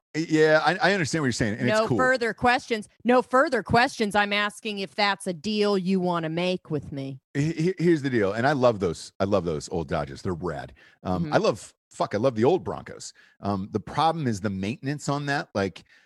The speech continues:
Speaker 1: we just don't have time for any of it.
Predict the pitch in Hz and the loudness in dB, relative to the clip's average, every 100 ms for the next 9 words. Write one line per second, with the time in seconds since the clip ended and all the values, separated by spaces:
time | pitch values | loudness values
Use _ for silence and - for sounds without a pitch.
0 | _ _ _ _ _ _ - 117 143 110 | _ _ _ _ _ _ -6 -4 -2 -4
1 | 185 - 202 160 131 - - 98 90 85 | -6 -4 -4 -4 -6 -8 -4 -4 -4 -8
2 | - 87 80 - _ _ _ _ _ - | -6 -6 -6 -10 _ _ _ _ _ -8
3 | 92 87 80 71 - - | -6 -4 -6 -6 -10 -16